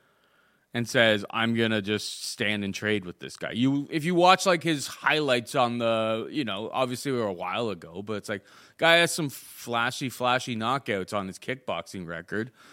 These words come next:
way back in the day. Um, no, I think you stick to a game plan. You make this ugly. You face, put him up against the fence.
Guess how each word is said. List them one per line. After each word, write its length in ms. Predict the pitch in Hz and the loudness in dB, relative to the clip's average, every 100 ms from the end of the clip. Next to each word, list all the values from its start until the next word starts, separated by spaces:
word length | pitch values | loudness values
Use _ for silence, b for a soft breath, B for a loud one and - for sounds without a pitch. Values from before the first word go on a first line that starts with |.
| b b | b b
way 240 | 107 104 | 2 2
back 320 | 92 95 85 | 2 0 0
in 160 | 110 90 | -4 -6
the 100 | 85 | -8
day. 420 | 80 78 92 110 _ _ _ _ - | -8 -6 -6 -6 _ _ _ _ -6
Um, 580 | 98 104 107 107 110 104 - | 0 2 2 2 -2 -6 -12
no, 380 | 71 123 151 | -8 -2 0
I 160 | 80 101 | 2 0
think 200 | 139 127 | 0 -2
you 280 | 139 127 120 | -2 -2 -4
stick 600 | - - - - 113 - | -6 -10 -8 -2 -2 -2
to 180 | - 127 | -4 -4
a 60 | |
game 280 | 104 104 120 | -2 -2 -2
plan. 300 | 131 139 143 | -2 -4 -2
You 100 | 117 | -6
make 300 | 92 107 113 | -6 -6 -4
this 200 | 135 110 | -4 -6
ugly. 380 | 87 101 127 160 | -4 -6 -6 -6
You 140 | 117 | -6
face, 280 | 92 113 120 - - | -6 -4 -4 -8 -12
put 220 | - 120 | -4 -4
him 100 | 120 | -2
up 160 | 117 | -2
against 300 | 123 117 113 | -4 -6 -6
the 80 | 110 | -8
fence. 240 | 107 139 | -4 -4